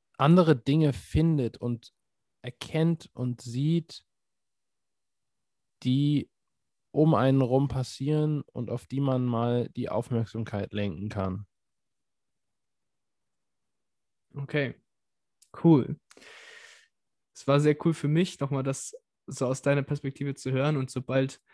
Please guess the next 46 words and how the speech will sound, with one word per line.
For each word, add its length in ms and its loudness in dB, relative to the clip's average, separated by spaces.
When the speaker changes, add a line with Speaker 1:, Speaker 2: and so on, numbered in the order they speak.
Speaker 2:
hier 160 -4
in 100 -2
Deutschland 520 -4
man 160 -4
wieder 180 -2
feiern 320 -2
gehen 200 -4
kann, 240 -8
werde 120 -2
ich 100 -8
auf 140 -12
jeden 160 -4
Fall 140 -6
das 220 -8
mal 120 -6
selber 300 0
ausprobieren. 640 -4
Einfach 300 -2
mal 160 0
alleine 260 0
feiern 280 -4
zu 140 -12
gehen. 380 -2
Speaker 1:
<laughs> 260 -12
Speaker 2:
Ähm, 480 -2
und 120 0
ich 120 2
hoffe 380 4
auf 120 -4
jeden 120 2
Fall, 300 0
wie 100 -4
immer, 320 -4
dass 200 -10
auch 120 -6
die 140 -20
Zuhörer 400 2
davon 260 -6
was 160 -8
mitnehmen 300 -8
konnten 380 -8
und 140 -10
irgendwie 420 -2
inspiriert 500 0
werden 220 -4
konnten. 380 -12